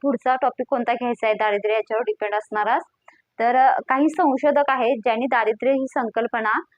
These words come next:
अधिक विस्तृत पद्धतीने सांगितलेलं आहे, म्हणजे काही सिद्धांत त्यांनी दारिद्र्य विषयक आपल्याला मांडलेले आहेत. तर ते कोणकोणते संशोधक आहेत ते आपल्याला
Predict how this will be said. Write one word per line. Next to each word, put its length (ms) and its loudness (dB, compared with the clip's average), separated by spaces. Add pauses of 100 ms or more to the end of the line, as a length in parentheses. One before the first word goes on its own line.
(220)
अधिक 300 0
विस्तृत 300 -2 (120)
पद्धतीने 360 -2
सांगितलेलं 460 -6
आहे, 100 -2
म्हणजे 260 -6
काही 200 -4
सिद्धांत 480 -4
त्यांनी 240 -2
दारिद्र्य 420 -2
विषयक 360 -2
आपल्याला 400 -4
मांडलेले 300 -6
आहेत. 200 -10 (380)
तर 120 -4
ते 60 2
कोणकोणते 520 0
संशोधक 480 -2
आहेत 200 0
ते 40 0
आपल्याला 340 0